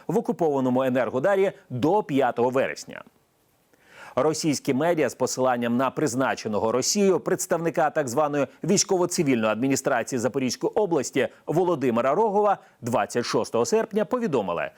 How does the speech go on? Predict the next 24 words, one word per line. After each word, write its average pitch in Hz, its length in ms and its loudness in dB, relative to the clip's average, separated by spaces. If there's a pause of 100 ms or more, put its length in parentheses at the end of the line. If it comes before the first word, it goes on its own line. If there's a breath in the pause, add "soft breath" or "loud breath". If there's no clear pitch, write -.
(140 loud breath)
що, - 340 0
цитую, 143 460 2 (180 loud breath)
«всі 135 420 2
лінії 117 320 2
подачі 127 420 0
електроенергії 131 720 0
з 113 40 0
Запорізької 131 680 0
А 127 160 2
Е 175 80 2
С 208 180 -2 (160 loud breath)
на 160 200 0
підконтрольній 135 640 0
Україні 127 520 0
території 220 500 2 (180 loud breath)
виведені 175 560 0
з 143 80 -4
ладу, 95 400 0 (160 loud breath)
постачання 180 800 0
енергії 139 520 2 (140)
не 160 260 2
відбувається». 127 680 0 (140)
Кінець 160 340 0
цитати. - 420 -4